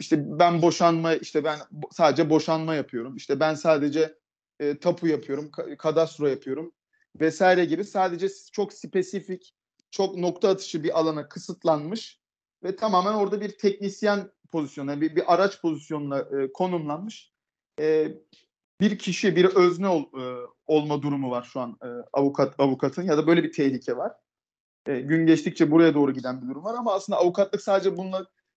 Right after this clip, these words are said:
e, tanımlanabilecek, sadece bununla sınırlanabilecek, sadece hukuk teknisyenliğiyle, sadece kanun bilmeyle, yasa bilmeyle sınırlanabilecek bir şey değil. Tarihten bu yana gelen, e, çok farklı misyonları var. İşte vatandaşı,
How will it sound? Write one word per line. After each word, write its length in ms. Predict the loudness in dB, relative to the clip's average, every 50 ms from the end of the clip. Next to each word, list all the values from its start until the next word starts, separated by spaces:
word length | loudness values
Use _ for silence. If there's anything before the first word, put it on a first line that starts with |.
| _ _ _ _ -4
e, 280 | -2 0 0 0 -2 -4 -6 -12 _ _ _ _ _ _
tanımlanabilecek, 840 | 2 2 2 2 0 0 0 0 0 2 4 4 4 4 2 0 -2 -4
sadece 360 | -2 -2 -2 -2 -2 -6 -10
bununla 200 | -10 -8 -8 -8
sınırlanabilecek, 720 | -8 -10 -10 -8 -6 -6 -6 -4 -4 -4 -4 -4 -6 -6
sadece 280 | -4 -4 -2 -2 -2 -4
hukuk 360 | -6 -6 -8 -8 -10 -10 _
teknisyenliğiyle, 960 | -6 -6 -6 -6 -10 -8 -2 0 0 2 2 2 4 6 6 6 6 4 2 -6 _ _ _ _ _ _
sadece 400 | 0 4 6 6 6 4 0 -2
kanun 420 | 2 2 2 2 2 0 -2 -4
bilmeyle, 600 | -4 -4 -2 -2 -2 0 0 0 0 -2 -2 -4 -10 _ _ _ _ _ _ _
yasa 340 | -4 -4 -4 0 0 0 -2
bilmeyle 400 | -2 -4 -4 -2 -2 0 0 0
sınırlanabilecek 880 | -2 -4 -8 -8 -4 -4 -2 -2 -2 -4 -2 -2 -2 -2 -2 -4 -4 -4
bir 100 | -6 -4
şey 240 | -2 -2 -2 -2 -2
değil. 160 | -4 -8 -10 _ _ _ _ _ _ _ _
Tarihten 580 | 2 4 4 4 2 0 -4 -6 -6 -6 -6 -6
bu 60 | -4
yana 180 | -4 -4 -4 -4
gelen, 320 | -4 -4 -6 -6 -8 -10 _ _ -14 -12
e, 260 | -10 -10 -10 -10 -12 -12 -14 -8
çok 220 | -6 -6 -6 -2
farklı 300 | 0 0 0 0 -2 -4
misyonları 580 | -6 -6 -6 -4 -4 -4 -2 0 0 0 2 0
var. 100 | 0 -2
İşte 260 | -4 -8 -8 -4 -2
vatandaşı, 680 | -4 -2 -2 -2 -4 -2 -4 -6 -4 -4 -6 -6 -6